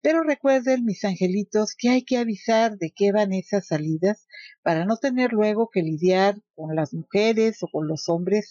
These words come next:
engañados, utilizados, maltratados del corazón,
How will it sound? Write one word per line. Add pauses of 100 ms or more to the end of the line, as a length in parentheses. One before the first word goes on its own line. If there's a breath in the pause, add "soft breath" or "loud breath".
engañados, (320 loud breath)
utilizados,
maltratados
del
corazón,